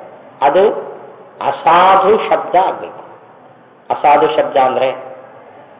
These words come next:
ವ್ಯಾಕರಣದಿಂದ ಅದನ್ನ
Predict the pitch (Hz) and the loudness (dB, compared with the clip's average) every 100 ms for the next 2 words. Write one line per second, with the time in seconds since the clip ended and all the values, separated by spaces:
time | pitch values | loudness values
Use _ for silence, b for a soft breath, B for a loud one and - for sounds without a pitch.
0 | - - - - - - - - 123 135 | -20 -20 -20 -20 -20 -20 -20 -6 0 2
1 | 151 - - 180 170 170 160 160 156 156 | 4 2 2 2 4 2 2 2 2 2
2 | 180 156 143 147 151 | 2 2 2 2 -2